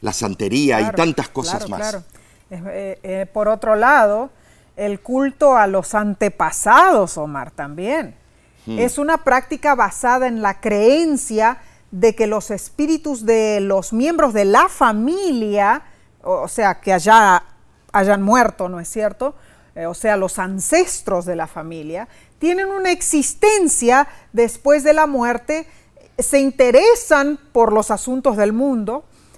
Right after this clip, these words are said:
Speaker 2: influyen en la suerte de los vivos, inclusive bendiciéndolos o maldiciéndolos,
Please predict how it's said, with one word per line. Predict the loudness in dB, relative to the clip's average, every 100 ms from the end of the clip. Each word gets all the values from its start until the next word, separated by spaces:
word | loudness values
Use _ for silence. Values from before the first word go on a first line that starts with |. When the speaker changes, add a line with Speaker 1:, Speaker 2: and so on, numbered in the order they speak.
| _ -4
Speaker 2:
influyen | 0 0 0 6 8 8 6 6 4 -4 _ -6
en | 0 2
la | 2
suerte | 4 2 4 4
de | 4
los | 4 0 2
vivos, | 4 4 6 4 2 -4
inclusive | -8 -8 -4 2 4
bendiciéndolos | 4 2 -2 -4 -4 -2 0 2 2 0
o | -2
maldiciéndolos, | 2 2 0 -4 -6 0 2 2 2 2 2 0 -2